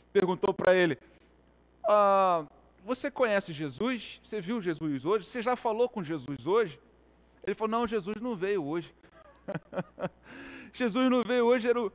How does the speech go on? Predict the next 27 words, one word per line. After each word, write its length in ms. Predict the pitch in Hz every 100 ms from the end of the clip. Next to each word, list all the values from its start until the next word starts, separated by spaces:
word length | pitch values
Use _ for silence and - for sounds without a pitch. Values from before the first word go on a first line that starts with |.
| -
havia 260 | 196 190
um 200 | 254 233
amigo 340 | 226 214 233 196
dele 200 | 185 190
chamado 420 | - 170 165 165
Jesus. 500 | 143 135 131 117 - _ _ -
Era 160 | 247
um 60 | 254
Jesus 320 | 240 208 226
natural, 840 | 254 - 262 196 233 233 - - _ -
assim 280 | 220 - 254
como 260 | 294 285 233
esse. 360 | 247 233 - _ _ _ _ _ -
Assim 320 | 165 175 294
como, 320 | 254 277 262 - -
na 80 | 226
verdade, 420 | 240 233 247 220
essas 380 | 240 277 294 247
pessoas 720 | - 214 - 247 277 262 202
da 120 | 175
cidade 420 | 226 220 220 247 208
natal 340 | 220 - 226
de 80 | 196
Jesus 240 | 208 240
olhavam 360 | 277 262 285 285
pra 180 | - 220
ele. 160 | 220